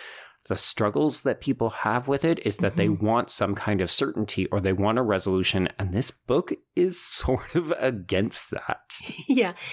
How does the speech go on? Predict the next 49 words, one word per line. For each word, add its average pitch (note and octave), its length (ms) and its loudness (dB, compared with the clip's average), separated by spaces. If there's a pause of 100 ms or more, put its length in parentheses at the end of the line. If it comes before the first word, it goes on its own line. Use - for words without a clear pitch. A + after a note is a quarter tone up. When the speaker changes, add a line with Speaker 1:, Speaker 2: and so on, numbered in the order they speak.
(120)
Speaker 2:
it C#4+ 140 2
really A#3+ 340 4
is. E3+ 160 2
Maybe B3 200 4
I E4+ 40 6
should F#4+ 260 2
say C4 180 2
what B3+ 160 0
the - 60 0
book G3 240 2
is F#3 240 0
about E3+ 500 2
and F3+ 120 4
then F3 100 4
we - 80 4
can G4 100 4
Speaker 1:
Yeah, G3 120 6
Speaker 2:
jump D#3 180 2
Speaker 1:
I, D3 80 4
Speaker 2:
into E3 140 -2
that - 140 0
Speaker 1:
I, - 40 -14
Speaker 2:
part. A#2 100 4
Speaker 1:
I'm D#3+ 100 2
excited A2 500 4
to F#2 40 2
hear F#2 260 0
this, C2 220 0
Brenna, D2+ 300 0
Speaker 2:
<laughs> C4+ 80 6
Speaker 1:
because - 300 -2
this - 280 4
is - 200 0
a - 280 0 (120)
light B2+ 380 0
on C3 280 2
plot - 600 -2
book. - 420 -4
Speaker 2:
<laughs> - 20 -10
Yeah, - 200 2
this A#3 260 0
book G3+ 240 -2
really G3 220 2
does F#3+ 200 -2
not F3+ 220 0
have - 100 0
a - 80 -2
plot. - 360 -4
So G#3+ 200 2